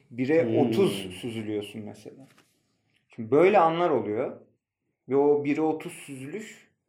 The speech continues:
Speaker 1: bire ona, bire beşe, bire üçe düşüyor bazen. Yani bastırıcı, bastırıcı, bastırıcı,
Speaker 2: Aynen.
Speaker 1: bastırıcı. Yirmi beş kilometre kala s-,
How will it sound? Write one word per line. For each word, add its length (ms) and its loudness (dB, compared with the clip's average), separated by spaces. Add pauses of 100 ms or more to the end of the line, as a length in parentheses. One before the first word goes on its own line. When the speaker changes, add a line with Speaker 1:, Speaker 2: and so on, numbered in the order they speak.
(240)
Speaker 1:
bire 500 0
ona, 480 -2 (160)
bire 280 2
beşe, 400 0
bire 200 2
üçe 320 2
düşüyor 400 -4
bazen. 340 -6 (100)
Yani 140 -10
bastırıcı, 500 -2
bastırıcı, 440 -10
bastırıcı, 400 -10
Speaker 2:
Aynen. 100 -8
Speaker 1:
bastırıcı. 360 -18 (840)
Yirmi 220 0
beş 200 2
kilometre 540 -4
kala 260 -2
s-, 160 -16